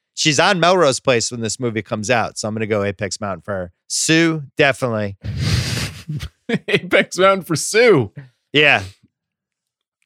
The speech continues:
Speaker 1: Early fun underground Vegas. Abso-fucking-lutely. This is Apex Mountain for Vegas before Vegas became commercialized. Hockey, video games, yes.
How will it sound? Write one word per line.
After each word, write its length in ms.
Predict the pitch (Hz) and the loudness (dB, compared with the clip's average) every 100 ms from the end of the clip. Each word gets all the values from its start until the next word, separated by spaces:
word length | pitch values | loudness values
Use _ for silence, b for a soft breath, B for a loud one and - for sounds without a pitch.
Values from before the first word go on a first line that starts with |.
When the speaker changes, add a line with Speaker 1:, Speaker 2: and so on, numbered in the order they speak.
| _ - | _ 4
Speaker 1:
Early 520 | 196 254 294 294 269 | 6 6 4 2 0
fun 800 | - - 190 202 226 220 214 - | -4 0 4 6 4 2 -4 -2
underground 600 | 175 185 196 175 180 175 143 | 0 4 4 4 4 4 4
Vegas. 720 | 151 175 131 104 - - - _ - | 4 4 2 0 -2 -6 -8 _ 0
Abso-fucking-lutely. 1080 | 180 196 - 156 - 156 135 135 143 113 98 | 2 2 -2 -2 0 0 0 -2 -2 -2 -6
This 300 | 90 120 - | -4 -4 -4
is 220 | 117 98 - | -4 -6 0
Apex 460 | 135 - 131 - | 0 2 0 0
Mountain 380 | 131 117 - 90 - | 0 0 -2 -8 0
for 220 | 123 113 | 2 2
Vegas 500 | 98 139 151 147 - | 2 2 4 0 0
before 380 | 131 - 135 123 | -4 0 0 2
Vegas 420 | 123 123 120 - | 2 2 0 -4
became 320 | 117 127 107 | -6 -6 -8
commercialized. 720 | - 107 107 - 92 87 - - _ | -6 -4 -4 -4 -6 -8 -10 -16 _
Hockey, 280 | - 151 160 | -2 0 0
video 360 | 143 139 135 127 | 2 2 4 4
games, 320 | 120 117 104 | 2 0 -2
yes. 440 | 107 104 - - | -2 -2 -4 -8